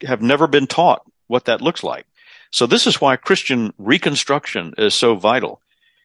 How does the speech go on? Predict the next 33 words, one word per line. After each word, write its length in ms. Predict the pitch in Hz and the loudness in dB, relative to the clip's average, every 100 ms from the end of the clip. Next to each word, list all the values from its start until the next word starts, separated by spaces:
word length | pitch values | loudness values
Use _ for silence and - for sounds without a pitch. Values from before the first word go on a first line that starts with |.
| _ 113 | _ -4
and 320 | 104 107 107 | -2 0 -2
why 420 | 131 117 113 110 - - 131 - _ _ _ - | -2 -2 0 -2 -8 -12 -12 -12 _ _ _ 0
i-, 140 | 147 - | 0 2
individually 760 | 156 131 135 160 160 151 143 | 2 2 2 2 2 4 2
in 160 | - 113 | -2 -4
our 140 | 95 | -4
families 540 | - 151 143 139 139 120 | -2 0 2 2 0 0
and 100 | 104 | -2
our 80 | 95 | -2
churches, 500 | - 127 - 107 104 | 0 -2 -2 -8 -6
we 140 | 113 | -4
must 480 | 110 135 131 - - | 2 2 0 -6 -14
start 580 | - - - 117 98 - _ - | -14 -6 0 2 0 -4 _ -14
somewhere 680 | - 135 123 120 82 65 _ _ _ _ _ _ _ | -2 -2 2 0 0 -4 _ _ _ _ _ _ _
to 280 | - 107 98 | -6 -4 -2
make 220 | 117 123 | 0 0
a 80 | 104 | -2
stand 380 | - 120 120 107 | -2 0 2 2
within 200 | 104 123 | 0 2
ourselves 640 | 98 - 127 98 92 - - | 0 0 2 2 2 -4 -10
and 180 | 101 - | -12 -4
for 220 | 139 143 | 0 2
these 220 | 113 101 | 2 0
values, 580 | 101 117 95 - - - _ _ _ _ _ _ _ | 0 0 -2 -8 -14 -16 _ _ _ _ _ _ _
because 540 | - 110 110 104 - - | -6 0 2 2 -2 -4
the, 340 | 262 117 104 - | -10 -4 -4 -2
the 100 | 110 | -4
pagan 340 | - 202 208 170 | 2 2 4 6
world 380 | 156 143 143 | 8 8 6
is 100 | 135 | 2
not 220 | 120 120 107 | 2 0 0
letting 260 | 104 101 | -2 -2
up. 220 | 95 - | -4 -6